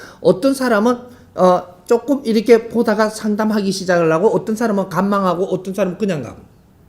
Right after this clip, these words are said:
이렇게 상담하러 전부 다 보낸다 이 말이죠. 보내면 그 사람들을 이롭게 하면은 네가 빛나고, 그 사람들을 방치하면은 네가 힘이 없어지고. 어,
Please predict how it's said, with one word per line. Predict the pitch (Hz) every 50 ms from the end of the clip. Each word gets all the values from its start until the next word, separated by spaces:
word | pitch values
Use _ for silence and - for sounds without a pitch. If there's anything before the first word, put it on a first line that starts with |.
| _ _ _ _ _ _ _ _ _ _ _ _ _ _ _ _ _ _ -
이렇게 | 262 320 339 285 330 285
상담하러 | 277 - - 302 320 330 320 349 370 381 339 359 370 359 370
전부 | 392 415 440 440 453 466 453
다 | - - 226
보낸다 | 202 185 190 208 208 180 151
이 | 131 120
말이죠. | 120 110 90 90 - - 73 - - - _ _ _ _ _ - - - - - _ -
보내면 | 202 233 269 311 320 311 277 -
그 | - 226
사람들을 | 214 - 269 294 285 247 226 202 220 233 226 - 143
이롭게 | 156 165 180 208 262 - - 277 277
하면은 | 226 233 226 196 180 170 160 160 175 202 208 196 185 170 156 143 143 143
네가 | 156 214 220 247 226 226
빛나고, | 220 220 214 202 185 156 117 92 80 - - - - - _ _ _ _ _ - - - - - - _
그 | - 208 220
사람들을 | 220 247 277 269 254 240 233 214 214 196 190 214 247 247 233 - -
방치하면은 | - 151 175 190 185 - - 311 302 233 262 262 247 220 196 196 214 226 202 160
네가 | 156 208 214 214 185
힘이 | 185 - - 311 302 302 285
없어지고. | 220 - - - 127 - 90 80 - - _ _ - - - - _ - - _ - _ - - _ _ _ _ _ _ _ _ _ _ _ _ _ _ _ _
어, | 202 185 - - -